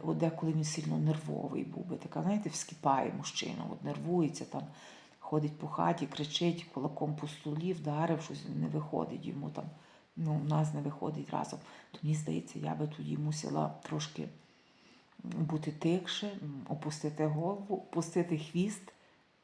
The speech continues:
І одному треба бути трошки, бо так, знаєте, вогонь на вогонь, це може бути щось страшне.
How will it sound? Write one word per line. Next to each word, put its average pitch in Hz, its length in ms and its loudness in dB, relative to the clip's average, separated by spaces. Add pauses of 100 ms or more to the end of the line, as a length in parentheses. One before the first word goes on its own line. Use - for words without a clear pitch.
(240)
І 143 280 -4
одному 160 440 0
треба 160 280 2
бути 147 280 -4
трошки, 147 520 -4 (680)
бо 139 100 -10 (160)
так, 139 180 -8
знаєте, 156 340 0
вогонь 143 300 -2
на 147 80 0
вогонь, 151 420 2
це 135 240 -4
може 143 180 -4
бути 143 240 -6
щось 147 160 -6
страшне. - 480 -4